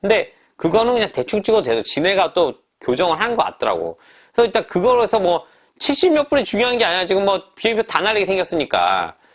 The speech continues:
그래서 일단 신청해놓고 일단 올려보냈지. 그리고 제가 이제 "빨리 가서 기다려라. 그리고 아빠가 이제 그 신청만 해놓으면 어떻게 하면 알아서 해볼게." 그래서 이제 비행기 태웠죠. 그리고 이제 영사관 전화해-,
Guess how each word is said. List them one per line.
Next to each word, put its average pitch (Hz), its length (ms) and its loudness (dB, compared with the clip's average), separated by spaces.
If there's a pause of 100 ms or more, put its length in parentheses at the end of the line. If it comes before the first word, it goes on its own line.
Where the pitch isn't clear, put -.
(200)
그래서 220 160 2
일단 190 340 -2
신청해놓고 220 520 0
일단 185 160 0
올려보냈지. 120 560 0
그리고 107 100 0
제가 104 220 0
이제 92 320 -2 (360)
"빨리 123 160 -2
가서 107 260 -2
기다려라. 98 840 -2 (360)
그리고 104 240 0 (100)
아빠가 98 380 -2
이제 90 340 -2
그 92 260 -2
신청만 170 580 -4
해놓으면 156 360 -2 (100)
어떻게 - 220 -8
하면 113 180 -6
알아서 107 300 -2
해볼게." 143 680 -4 (500)
그래서 233 200 2
이제 190 340 -4
비행기 156 300 -2
태웠죠. 254 540 0
그리고 117 140 -2
이제 104 240 -2 (200)
영사관 107 640 -4
전화해-, 107 640 -4